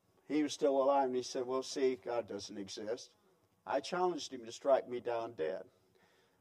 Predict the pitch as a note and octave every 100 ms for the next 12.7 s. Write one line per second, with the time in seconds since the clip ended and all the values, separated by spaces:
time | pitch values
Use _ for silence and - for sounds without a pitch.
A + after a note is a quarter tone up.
0 | _ E3 F3+ G#3+ F#3+ C#3+ C#3+ - - -
1 | - - D3+ C#3 C3+ - E3+ - C#3+ -
2 | - C#3 C#3+ - _ _ _ _ _ _
3 | _ _ - - - - C3 G2+ F2+ -
4 | _ _ _ _ _ _ D3+ - E3 D3+
5 | - A#2+ - C#3 C3+ C3 - D3+ C3 -
6 | A2+ G#2+ A2+ G#2+ C3 C3 A#2+ G2+ F#2 G#2
7 | - A2+ F#2 A2 F#2 - - - _ _
8 | _ - - - - - - _ _ -
9 | G3+ B3+ F#3+ C#3+ D#3+ E3+ G3 - - -
10 | G#3+ F#3+ _ _ _ - - - - -
11 | - - _ _ _ _ _ _ _ _
12 | _ _ C#3+ D3 D3+ C#3 C3